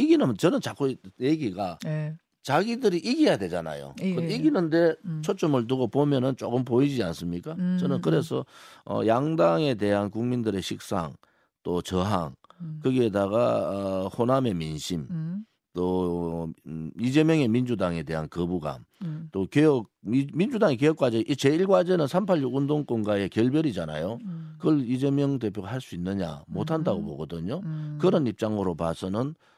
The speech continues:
Speaker 1: 어, 이낙연, 어, 신당 분당이,
Speaker 2: 음.
Speaker 1: 어, 명분은 있다 이래 보는 거죠.
Speaker 2: 그러니까 이재명의 민주당은 싫지만 윤석열 정부는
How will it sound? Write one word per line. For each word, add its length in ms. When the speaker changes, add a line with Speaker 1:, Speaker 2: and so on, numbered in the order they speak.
Speaker 1:
어, 640
이낙연, 1200
어, 720
신당 460
분당이, 1160
Speaker 2:
음. 260
Speaker 1:
어, 140
명분은 480
있다 280
이래 140
보는 280
거죠. 220
Speaker 2:
그러니까 200
이재명의 500
민주당은 1400
싫지만 1400
윤석열 520
정부는 720